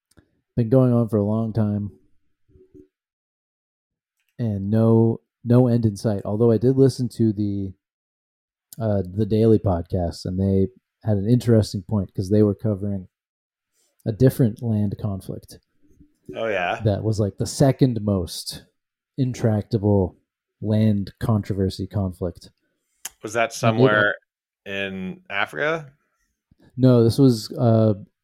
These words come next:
Speaker 1: in between Azerbaijan and Romania.
Speaker 2: Oh.
Speaker 1: This was the Nagorno-Karabakh region. Um, and so they've been fighting over this for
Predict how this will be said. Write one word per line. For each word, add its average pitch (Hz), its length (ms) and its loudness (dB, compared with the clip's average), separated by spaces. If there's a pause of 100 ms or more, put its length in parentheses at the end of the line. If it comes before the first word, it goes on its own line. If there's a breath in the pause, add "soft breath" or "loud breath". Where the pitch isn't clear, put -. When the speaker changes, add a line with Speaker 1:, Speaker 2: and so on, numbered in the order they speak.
(180)
Speaker 1:
in 107 440 0
between 110 400 -2
Azerbaijan 107 1040 0
and 104 320 -8
Romania. 95 720 -8 (460)
Speaker 2:
Oh. 95 400 -8 (160)
Speaker 1:
This 110 200 -4
was 101 140 -2
the 104 140 2
Nagorno-Karabakh 104 1600 0 (160)
region. 92 440 -6 (1700)
Um, 98 420 -10 (200)
and 127 120 -6
so 127 100 0
they've 123 220 4
been 120 120 0
fighting 113 300 0
over 107 180 -4
this 107 140 -4
for 92 260 -10